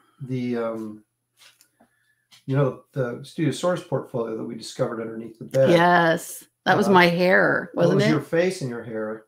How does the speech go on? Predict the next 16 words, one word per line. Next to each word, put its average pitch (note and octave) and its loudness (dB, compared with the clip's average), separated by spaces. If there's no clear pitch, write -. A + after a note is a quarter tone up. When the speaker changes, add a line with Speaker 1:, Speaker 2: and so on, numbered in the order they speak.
Speaker 2:
Oh A#2+ -2
Speaker 1:
You - 0
Speaker 2:
my C3+ 0
Speaker 1:
didn't D#3 -2
pose E3 -4
Speaker 2:
gosh. - -16
Speaker 1:
for - -8
it, G#2+ -16
though. - -18
Speaker 2:
I A3 -4
don't D4+ 2
like C4 0
Speaker 1:
Your B2+ -8
sister A#3 0
did. G#3+ 4
Speaker 2:
posing. D#3+ 0